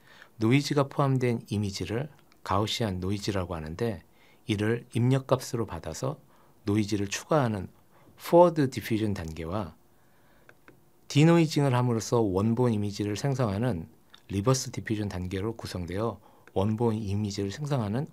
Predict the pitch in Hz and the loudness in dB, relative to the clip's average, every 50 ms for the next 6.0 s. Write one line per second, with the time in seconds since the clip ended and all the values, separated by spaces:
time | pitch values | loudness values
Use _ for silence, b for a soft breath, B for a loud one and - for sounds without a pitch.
0 | - - 90 95 95 107 - 80 76 71 73 - - 73 71 - _ _ _ - | -8 -6 -4 -4 -2 -4 -4 -6 -10 -14 -16 -16 -18 -18 -18 -20 _ _ _ -20
1 | - - - - _ _ _ _ - - - - - _ _ _ - - - - | -20 -20 -20 -20 _ _ _ _ -20 -20 -20 -20 -20 _ _ _ -20 -20 -20 -20
2 | - _ - - - - - - - - _ _ - - - - - - - _ | -20 _ -20 -20 -20 -20 -20 -20 -20 -20 _ _ -20 -20 -20 -20 -20 -20 -20 _
3 | _ - - - - _ - - _ - - - - _ _ _ _ - - - | _ -20 -20 -20 -20 _ -20 -20 _ -20 -20 -20 -20 _ _ _ _ -20 -20 -20
4 | - - _ _ _ - - - - _ _ _ _ B B B B B B B | -20 -20 _ _ _ -20 -20 -20 -20 _ _ _ _ B B B B B B B
5 | B B B B - - 117 117 131 139 139 131 117 107 110 113 104 87 80 85 | B B B B -2 2 4 4 6 6 6 4 4 4 2 0 0 -2 -4 -8